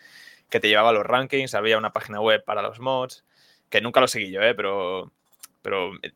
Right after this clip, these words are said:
me di cuenta de su existencia, de lo fácil que era, pues, cogerlo todo y ponerlo en un juego y, ale, a jugar, ¿sabes? Y también van haciendo eventos tempor-, eh, de,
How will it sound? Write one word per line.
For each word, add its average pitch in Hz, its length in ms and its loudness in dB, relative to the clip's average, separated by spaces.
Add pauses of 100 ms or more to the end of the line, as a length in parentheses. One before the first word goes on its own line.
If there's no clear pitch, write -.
(120)
me 113 120 -4
di 113 100 2
cuenta 123 200 -2
de 120 40 -2
su - 100 -8
existencia, 120 400 -2
de 123 40 4
lo 107 80 2
fácil 113 300 -4
que 107 140 2
era, 120 240 2
pues, - 220 -12
cogerlo 117 480 -8
todo 120 200 0
y 127 40 -4
ponerlo 120 280 -4
en 117 60 -8
un 117 80 -14
juego 127 380 0
y, 101 320 -6
ale, 104 220 0
a 104 60 -8
jugar, 107 320 -2
¿sabes? 135 460 -6
Y 113 240 2
también 110 240 0
van 123 80 4
haciendo 117 280 0
eventos 110 600 -4
tempor-, 113 340 0
eh, 104 240 2
de, 101 600 -2